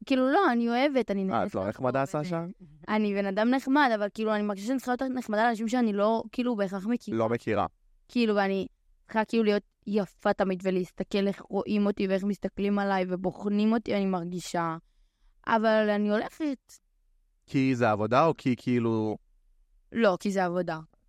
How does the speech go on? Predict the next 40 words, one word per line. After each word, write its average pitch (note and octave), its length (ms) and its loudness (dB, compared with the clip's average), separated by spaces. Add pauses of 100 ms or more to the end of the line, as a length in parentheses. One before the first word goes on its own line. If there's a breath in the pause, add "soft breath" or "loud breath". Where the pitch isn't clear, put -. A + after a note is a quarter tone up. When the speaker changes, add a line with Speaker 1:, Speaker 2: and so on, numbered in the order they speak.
(240)
Speaker 2:
כן? B2 240 0
Speaker 1:
כאילו, G#3+ 360 2
אחרת G3+ 420 -2
לא. F3+ 360 -4
Speaker 2:
אם E3+ 120 2
היית, E3 360 2
אם D#3+ 200 0
היית, D3+ 200 0
כאילו, C#3+ 180 0
מציעים A#2+ 240 -2
לך B2+ 120 -4
את - 60 -4
העבודה G2+ 300 2
הזאת G#2+ 240 2 (100)
ובלי G#2 320 0
הדברים G2+ 420 2
האלה, G2 140 4
היית F#2+ 120 0
מעדיפה? G#2 360 0 (1400)
Speaker 1:
לא, D4+ 300 6
כי A#3+ 80 2
אני G3+ 140 2
חושבת G#3 280 -2
שזה F3+ 200 -4
חלק F#3 240 -4
מאוד E3+ 340 -2
חשוב D#3+ 360 -6
מהעבודה. D#3 400 -8 (520)
זה A3 60 -2
חלק A#3+ 140 2
מאוד G#3+ 180 2
Speaker 2:
נכון. G#3+ 180 -2
Speaker 1:
חשוב G3 160 -2
להכיר F#3 500 0
אנשים F#3+ 440 -2
ולראות F3+ 460 0
אנשים F#3 400 -2
ולראות F3+ 420 -4
גם F#3+ 240 0
מי, F#3+ 160 -2